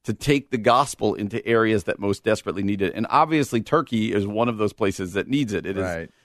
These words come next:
Speaker 1: uh, it is not a very Christianized area, if you will. On the other hand, you know, he's got a family,
Speaker 2: Right.
Speaker 1: and he's got a wife, and, and also to go back is gonna be an immediate spotlight.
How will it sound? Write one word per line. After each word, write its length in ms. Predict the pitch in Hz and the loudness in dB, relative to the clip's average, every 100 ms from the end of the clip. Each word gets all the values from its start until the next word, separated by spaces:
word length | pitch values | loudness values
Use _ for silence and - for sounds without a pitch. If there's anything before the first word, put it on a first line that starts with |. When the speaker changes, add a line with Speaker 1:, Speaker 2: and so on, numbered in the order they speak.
| _ - | _ -4
Speaker 1:
uh, 160 | 90 92 | -4 -2
it 160 | 95 | -2
is 180 | 95 98 | -2 -2
not 400 | 107 107 107 104 - | 0 2 4 2 -2
a 80 | 104 | -2
very 260 | 101 98 | 0 -2
Christianized 840 | - - 123 - 98 95 90 90 - - | -4 -8 -8 -2 0 0 0 -4 -6 0
area, 420 | 139 139 110 98 | 2 4 4 2
if 240 | - 107 - | -2 -4 -4
you 120 | 107 | -6
will. 340 | 101 95 95 - _ _ _ _ | 0 0 0 -6 _ _ _ _
On 80 | 117 | 4
the 80 | 120 | 6
other 160 | 214 156 | 6 6
hand, 300 | 131 127 123 | 4 4 4
you 80 | |
know, 80 | 123 | 4
he's 100 | 135 | 4
got 100 | 135 | 4
a 20 | 160 | 2
family, 460 | 160 175 196 110 _ _ _ _ | 2 2 2 -2 _ _ _ _
Speaker 2:
Right. 80 | - | -2
Speaker 1:
and 260 | 117 104 104 | 0 0 -4
he's 140 | 104 | -6
got 160 | 95 101 | 0 2
a 60 | 123 | 4
wife, 460 | 131 185 131 - - | 4 4 2 -4 -6
and, 420 | 101 98 90 90 - _ _ _ | -2 -2 -4 -8 -12 _ _ _
and 160 | - 135 | 0 2
also 380 | - 196 - 170 | 4 2 4 2
to 140 | 143 | 2
go 180 | 127 165 | 2 2
back 380 | 113 156 202 - | 4 4 4 0
is 220 | 147 135 | -2 0
gonna 200 | 123 143 | 2 2
be 120 | 127 | 2
an 80 | 139 | 2
immediate 440 | 120 143 185 151 - | 4 2 2 0 0
spotlight. 640 | - 208 226 98 92 | 0 2 2 0 -2